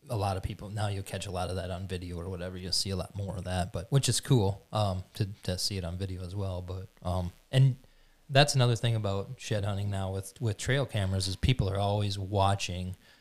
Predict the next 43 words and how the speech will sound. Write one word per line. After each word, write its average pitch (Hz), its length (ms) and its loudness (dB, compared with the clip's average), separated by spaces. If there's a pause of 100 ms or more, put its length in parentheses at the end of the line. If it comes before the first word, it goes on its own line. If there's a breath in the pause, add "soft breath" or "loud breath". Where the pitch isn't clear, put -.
(280 soft breath)
you 98 80 -4
know, 95 160 2
their 92 100 0
cameras, 87 560 -2
like, 85 400 -6
"Oh, 123 240 0
big 104 280 2
eight 107 200 -2
dropped 95 300 -6
his 92 180 -4
right 101 240 -4
side," 90 440 -8
or, 92 280 -14 (340 loud breath)
you 104 100 0
know, 90 340 -4 (240)
"Super 135 320 4
Chocolate 110 800 -2
dropped 101 260 0
both 101 200 0
sides. 92 460 -4
Now 101 140 -2
we 98 80 -4
gotta 98 140 -4
go 98 80 -4
looking 95 260 -4
for 90 240 -6
him." 90 140 -8
You 87 80 -8
know, 95 100 -2
everyone's 98 240 -2
got 95 140 -4
their 95 100 -4
deer 95 240 -2
names 98 400 0
and, 95 200 -6 (400 loud breath)
and 101 200 2
they 101 100 4
know 98 200 0
when 95 160 -2
their 95 140 -4
deer 92 240 -4
dropped, 85 500 -6
and, 82 280 -4